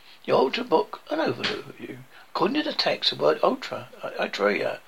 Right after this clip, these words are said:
is another name for planet Earth. Some of the primary themes discussed in the book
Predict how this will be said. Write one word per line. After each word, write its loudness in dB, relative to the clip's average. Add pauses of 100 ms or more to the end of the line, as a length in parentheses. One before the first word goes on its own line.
(380)
is 4
another 4
name -2
for -2
planet -4
Earth. -4 (440)
Some 8
of 4
the -6
primary 4
themes -2
discussed 4
in -6
the -8
book -6